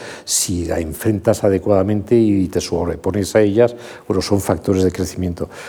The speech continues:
Bueno, yo en el amor, en eso que yo os comentaba antes de la entrevista con Marina Gómez Santo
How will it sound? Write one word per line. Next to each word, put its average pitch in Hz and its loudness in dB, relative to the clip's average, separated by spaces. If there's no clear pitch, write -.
Bueno, 120 0
yo 120 2
en 160 2
el 156 4
amor, 135 4
en 101 0
eso 120 0
que 107 0
yo 101 2
os 110 -2
comentaba 101 2
antes 98 -2
de 90 0
la 87 -2
entrevista 92 0
con 90 -4
Marina 98 -2
Gómez 90 -2
Santo 101 0